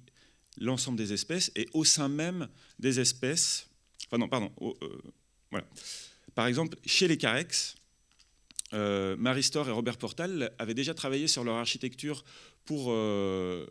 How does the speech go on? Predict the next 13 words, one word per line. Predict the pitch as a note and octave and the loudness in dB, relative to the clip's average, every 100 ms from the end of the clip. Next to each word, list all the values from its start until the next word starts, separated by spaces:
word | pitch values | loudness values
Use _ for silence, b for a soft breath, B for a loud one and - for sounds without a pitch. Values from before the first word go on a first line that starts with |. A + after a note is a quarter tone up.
| - - | -16 -10
le | F2 G#2+ G2+ G2 G2 | -2 0 2 2 0
livre | A#2 D3 | 0 0
sur | - A2+ | -2 0
les | A2 | -2
Carex | A#2 A2+ A#2 | -4 -4 -4
d'Auvergne, | A2 F#2 A#2+ G#3 G3+ - | -4 -2 -2 -4 -10 -12
que | |
vous | F2 | -14
retrouverez, | E2+ - F2+ F#2 F2 | -14 -14 -10 -8 -10
euh, | D#2+ - - | -12 -20 -14
au | F2+ | -14
stand | - - G#2 | -12 -12 -12
Digitalis. | F2+ E2 - A#2+ G#3+ | -12 -12 -10 -10 -8